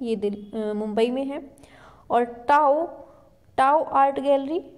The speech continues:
ये मुंबई में। कैमोल्ड मुंबई, वढेरा दिल्ली, बोधि दिल्ली,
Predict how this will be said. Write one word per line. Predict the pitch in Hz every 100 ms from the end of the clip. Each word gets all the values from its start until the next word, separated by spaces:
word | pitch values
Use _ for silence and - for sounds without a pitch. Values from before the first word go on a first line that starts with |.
| - _ -
ये | 262 370 - -
मुंबई | 208 202 180
में। | - - - -
कैमोल्ड | 226 240 285 330 330 -
मुंबई, | 214 220 233 262 302 - - _ _
वढेरा | 214 220 247 269 285 320 - -
दिल्ली, | 208 226 240 277 - - - _ _ _ _ -
बोधि | 202 247 262 277 302 - - 220
दिल्ली, | 233 240 277